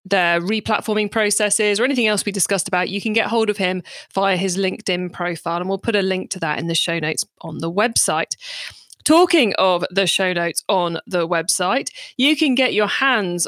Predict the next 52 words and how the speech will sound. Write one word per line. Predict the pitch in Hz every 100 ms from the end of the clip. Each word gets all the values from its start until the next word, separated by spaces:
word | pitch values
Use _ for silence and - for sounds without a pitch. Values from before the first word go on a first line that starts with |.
| -
on | 190 180
those, | 170 160 202 -
which | -
have | 226 220
the | 202
notes | 208 233 -
from | 226
today's | 208 208 196
show, | - 233 311
including | 247 226 233 208 196
our | 190
top | - 214 -
tips, | 339 320 - 240
links | 262 262 -
to | 214
what | 202
we've | 208 190
mentioned, | 220 220 - 220 220 - - - -
and | 208 202 196 -
Ash's | 185 208 185
LinkedIn | 190 160 226 220
profile. | 202 196 202 196 202 - - -
Go | 262 277
to | - - - 190 170 -
e-commerce | 294 277 247 190 -
masterplan | 180 170 - 175 165 170
dot | 196 208 -
com | 165 160 - -
forward | 180 165 160
slash | - 170 - _
podcast. | 285 277 320 359 - - - - -
There | 220
you | 226
can | 214 262
also | 370 330 233
add | 190 190
yourself | 208 202 190
to | 226
our | 226 -
email | 202 175 165
list | 165 -
so | 214
you | 220
don't | 269
miss | 254 -
out | 240 233
on | - 247
many | 269 277
of | -
the | 285 -
other | 320 320 190
things | - 180 160 165